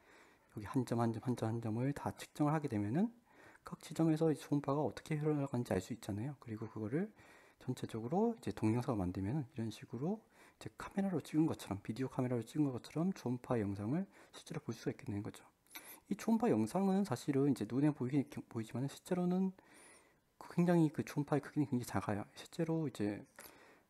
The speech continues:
제가 뭐 구조물에서 초음파를 쏟다 그러면은 그게 흔들리는 크기는 거의 영점일 밀리미터,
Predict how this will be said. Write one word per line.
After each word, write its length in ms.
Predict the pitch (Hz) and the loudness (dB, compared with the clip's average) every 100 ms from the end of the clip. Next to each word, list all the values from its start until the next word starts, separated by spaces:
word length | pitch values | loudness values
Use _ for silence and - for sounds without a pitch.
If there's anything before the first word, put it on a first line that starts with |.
| _ _ | _ _
제가 260 | - 107 101 | -2 0 0
뭐 220 | 101 101 | -2 -4
구조물에서 600 | - 131 123 117 139 190 | -4 -2 0 0 0 -2
초음파를 340 | - 156 143 | 0 0 0
쏟다 260 | - 151 135 | -2 -4 -4
그러면은 340 | 113 110 151 | -2 0 0
그게 320 | 185 - 123 110 | -2 -4 -4 -2
흔들리는 420 | 165 160 170 151 | -2 0 2 2
크기는 360 | 127 120 160 - | 0 -2 -2 -2
거의 200 | 110 104 | -2 0
영점일 520 | 139 - 131 156 175 | 0 0 -4 0 2
밀리미터, 440 | 185 170 107 - | 4 2 0 -6